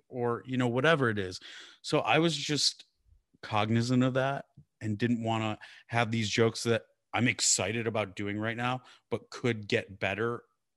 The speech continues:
because I've only been doing them for so long. So, you know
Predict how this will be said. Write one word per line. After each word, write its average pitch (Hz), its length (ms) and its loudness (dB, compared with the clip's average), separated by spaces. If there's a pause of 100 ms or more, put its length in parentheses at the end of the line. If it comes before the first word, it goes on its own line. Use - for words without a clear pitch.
(640)
because 120 320 0
I've 107 180 0
only 110 200 2
been 101 200 -2
doing 101 260 0
them 110 180 2
for 110 160 -6
so 101 320 0
long. 95 520 -6 (920)
So, 110 600 2 (280)
you 156 120 -2
know 117 260 -2